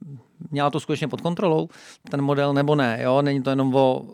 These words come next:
o tom, že tam mám někde uložený A I vygenerovaný dokument, eh, který říká, co se má dělat, a nikdo to jako nedělá, jo? Tak, eh, to bude jako zajímavý. Samozřejmě, eh,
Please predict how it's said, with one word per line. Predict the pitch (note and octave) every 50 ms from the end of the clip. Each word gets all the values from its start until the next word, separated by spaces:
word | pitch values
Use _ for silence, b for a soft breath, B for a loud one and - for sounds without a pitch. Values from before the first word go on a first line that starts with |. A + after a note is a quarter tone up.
| - - - - - - - -
o | C3 B2+
tom, | - C#3+ C3+
že | C3 C3+
tam | C3 C3+ B2+
mám | B2+ C#3+
někde | C3 C3 B2 C3+
uložený | C3+ C#3 C#3 C3+ B2+ C#3 C#3 C#3 C#3 C3+ - -
A | C#3 C3+ C3+ C3+
I |
vygenerovaný | C3 B2+ B2+ C#3 C3+ C3+ C3+ C#3+ C#3 C#3+
dokument, | B2 A#2 - C#3 C#3 C#3 C3 -
eh, | _ - - - - - _ - - C#3 C#3+ - B1 - - -
který | - - - C#3 C3 C#3 C#3+ C3 - C#3
říká, | A#2+ C3+ - - C3 C3
co | C3+
se | - -
má | D3 C#3 C3+
dělat, | B2 C3+ C#3 C#3+ -
a | C#3+
nikdo | C3+ C3 C3 C#3+
to | C3 C#3+
jako | C3 C#3+ C#3+
nedělá, | C#3 B2+ A#2 B2+ A#2+ A2 G2+ G#2+ _ _ _ -
jo? | C3+ C3 C#3 B B B B B B B B B
Tak, | - C#3+ - - - -
eh, | D3 C3+ C3+ C3+ C3+ C3+ C3 b b b b
to | -
bude | C#3+ C#3+
jako | D3+ D3 D#3+ D#3 D3+ D3+ A3+ A#3+ -
zajímavý. | - C3 C3+ C#3+ D3+ D#3+ D3 C3+
Samozřejmě, | - D3 C#3+ C#3+ C3 D#3 D#3+ D#3+ D#3 D3+ b b b b b b b b b b
eh, | -